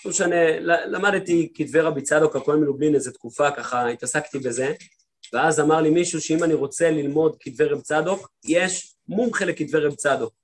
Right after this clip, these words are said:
אמרו לי, "תלך אל הרב ישעיהו הדרי", זכר צדיק לברכה. אז קבעתי איתו פגישה, בישיבת הכותל. קבענו פגישה,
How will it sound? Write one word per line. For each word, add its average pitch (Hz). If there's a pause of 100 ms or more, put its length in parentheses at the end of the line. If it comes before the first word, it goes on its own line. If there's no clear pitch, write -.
(520)
אמרו 160
לי, 185
"תלך 185
אל 147
הרב 185
ישעיהו 151
הדרי", 147 (180)
זכר 147
צדיק 139
לברכה. 123 (720)
אז 135 (220)
קבעתי 190
איתו 165
פגישה, 156 (840)
בישיבת 175
הכותל. 143
קבענו 185
פגישה, 165